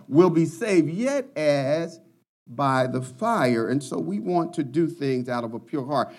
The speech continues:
We don't want to pretend to be spiritually, externally, what we're not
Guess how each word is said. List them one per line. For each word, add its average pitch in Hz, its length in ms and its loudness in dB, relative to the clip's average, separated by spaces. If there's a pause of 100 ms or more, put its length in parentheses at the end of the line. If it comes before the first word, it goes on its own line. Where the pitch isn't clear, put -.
(160)
We 147 80 0
don't 160 200 2
want 156 140 4
to 139 40 0
pretend 175 720 -2
to 160 60 -6
be 135 200 0
spiritually, 135 840 2 (420)
externally, 196 800 6
what 143 200 0
we're 143 140 2
not 143 460 -2